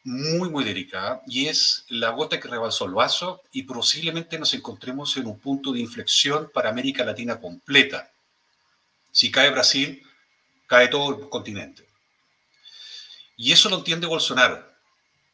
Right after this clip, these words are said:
que es un personaje que estuvo a punto de perder la vida en un acto criminal.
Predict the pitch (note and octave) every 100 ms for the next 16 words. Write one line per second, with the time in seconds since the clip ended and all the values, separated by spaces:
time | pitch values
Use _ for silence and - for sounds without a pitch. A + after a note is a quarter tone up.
0 | _ _ _ _ _ - E3 - C3 -
1 | - A#2+ - A#2 B2 B2+ A2+ A2 G#2+ G#2
2 | - _ B2 B2 _ - A#2 C3 B2 C3+
3 | C#3 C3+ G#2+ G#2 A2 F#2+ G#2+ B2 E3 F#3
4 | A#2 A#2+ - G#2+ G2 G2 G2+ A2 -